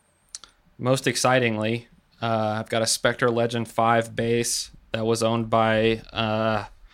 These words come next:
the bass player for a defunct band now, uh, called, um, Corellia, that they tracked their E P with. Um, and then I've got two Charvel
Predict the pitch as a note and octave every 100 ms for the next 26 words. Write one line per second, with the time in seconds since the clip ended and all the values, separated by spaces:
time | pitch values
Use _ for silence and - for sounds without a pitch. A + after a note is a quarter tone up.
0 | - - - _ B2 A#2 A#2+ - - A#2+
1 | A#2 A2 - A2 A2 A2 G#2 A2 A#2 -
2 | A2+ A2+ - A2+ A2+ A2+ - - B2 A2+
3 | A2+ A2+ A2+ - - A2+ A2 G#2+ G#2+ -
4 | B2 A2+ A2+ - - - - - A2 G#2
5 | G2 D#2+ - - - C3 A#2 A#2 B2 B2
6 | C3+ C3 - - - - - - A2+ A2
7 | - A2 - A2+ G#2+ G#2+ G#2+ - - -
8 | A#2+ - C3 C3 C3 C3 C3 - _ _
9 | _ - A#2 A2 G2 G2 F#2+ G2 - E3
10 | - _ _ - - _ A#2 A2+ A2+ A2+
11 | A2 - C#3+ C#3 C3 B2 A#2 A2+ A2